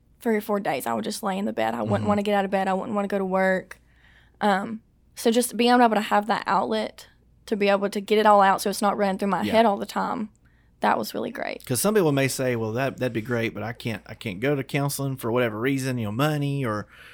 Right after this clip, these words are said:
Speaker 2: whatever." What would you say to the person if they just could not go to a therapist and they're dealing with loss? What would you tell them to do if it were you,
Speaker 1: Um,
Speaker 2: just based on your experience?
Speaker 1: Yes. Well, um, one thing I will add,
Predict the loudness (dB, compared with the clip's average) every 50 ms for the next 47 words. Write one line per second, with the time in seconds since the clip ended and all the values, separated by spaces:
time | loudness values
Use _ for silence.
0 | -20 _ 0 4 6 6 6 6 6 6 6 6 4 2 0 0 0 0 0 0
1 | 2 2 0 0 0 0 0 0 0 -2 -4 -4 -6 -6 -8 -10 _ _ _ -10
2 | -4 0 0 0 2 0 -2 -4 -2 0 2 2 4 4 2 2 2 0 0 -2
3 | -2 0 0 0 -2 -2 -4 -4 -6 -6 -4 -4 -2 -2 -2 -2 -4 -6 -6 -6
4 | -2 0 0 2 2 0 -2 -4 -6 -6 -4 -4 -4 -4 -4 -4 -6 -6 -8 -8
5 | -12 _ -20 _ _ _ _ -6 -2 -2 0 0 -2 -2 -2 -2 -2 -2 -2 -4
6 | -4 -6 -8 -8 -10 -10 -10 -12 -14 -12 -10 -4 -2 0 0 2 2 2 2 2
7 | 0 -2 -4 -2 0 0 0 0 -2 -2 -2 0 -2 -2 -2 -4 -6 -6 -4 2
8 | 4 4 4 4 2 -6 -14 -16 -20 -20 -8 _ 8 8 10 10 8 6 2 2
9 | 4 4 6 6 4 2 0 -6 -8 _ _ _ _ _ 0 0 2 2 4 4
10 | 4 4 4 4 6 6 6 6 4 4 2 0 -4